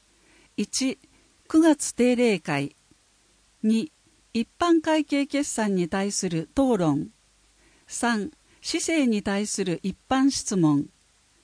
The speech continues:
四、議案はこのように審議されます。五、議会用語のミニ知識。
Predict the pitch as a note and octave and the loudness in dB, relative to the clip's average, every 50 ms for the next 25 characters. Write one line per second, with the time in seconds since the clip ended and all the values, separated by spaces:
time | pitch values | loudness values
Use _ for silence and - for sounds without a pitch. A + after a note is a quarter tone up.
0 | _ _ _ _ _ _ - G#3 A3+ A#3+ A3+ F#3+ D#3+ D3+ - _ _ _ _ _ | _ _ _ _ _ _ -6 0 0 2 2 2 0 -2 -2 _ _ _ _ _
1 | _ _ - F#3+ E3+ G3 G#3+ C4 D#4+ E4 D4+ C#4+ C#4 C4 B3+ - - B3+ B3+ D4 | _ _ -10 -6 -2 2 2 4 8 8 8 8 8 6 2 0 2 6 8 10
2 | D#4+ E4 E4 D#4+ D#4 C#4+ A#3+ G#3+ - - A#3 A3+ A3+ G#3 F3+ F3+ E3+ - F#3+ F3 | 10 10 10 8 8 6 6 4 0 0 2 2 2 2 2 0 -2 -2 -2 0
3 | E3+ E3+ D#3+ D#3 F3+ - - - - - _ _ _ _ _ _ _ _ _ _ | 0 2 2 2 0 -2 -8 -14 -16 -20 _ _ _ _ _ _ _ _ _ _
4 | _ _ _ - F3+ D#3+ G3+ A3 G#3+ - _ _ _ _ _ _ _ - F3 F3+ | _ _ _ -18 -8 -2 0 0 0 -2 _ _ _ _ _ _ _ -14 -8 -8
5 | G#3 - - D#4+ E4 D#4 D4+ D#4 D#4+ D#4 D4+ B3+ G#3 G3 F3+ E3+ D#3+ D#3+ F#3+ F#3 | -6 -2 -2 0 2 4 4 4 6 6 4 4 4 4 4 4 4 4 4 4
6 | G3+ A3+ B3+ A#3+ - - A#3 - - - _ - D#3 D3 C3+ - | 4 4 4 2 0 -4 -4 -4 -4 -6 _ -4 -4 -4 -4 -6